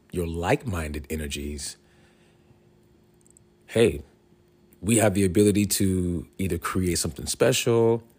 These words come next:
have a terrific time, whatever the case is, because we're like-minded,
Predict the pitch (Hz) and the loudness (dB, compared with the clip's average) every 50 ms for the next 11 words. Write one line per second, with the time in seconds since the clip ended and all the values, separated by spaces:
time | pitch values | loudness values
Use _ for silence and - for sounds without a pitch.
0 | _ - - 92 82 85 - - 87 82 - 78 - - 120 117 113 110 110 110 | _ -6 -4 -2 -2 -2 0 0 0 0 0 -2 0 2 4 6 6 6 4 4
1 | 107 107 107 - - _ - - 123 139 151 139 120 113 110 - - 131 139 139 | 2 0 -2 -6 -10 _ -4 4 6 6 8 8 6 2 2 2 2 2 2 2
2 | - - 104 90 85 82 85 87 95 - - _ _ _ - - 117 110 98 101 | 0 2 2 2 2 2 0 -2 -4 -8 -14 _ _ _ -4 0 2 2 4 4
3 | 98 107 117 120 120 - 101 92 92 92 98 101 98 | 4 4 4 4 2 -2 -2 -2 0 0 0 -2 -2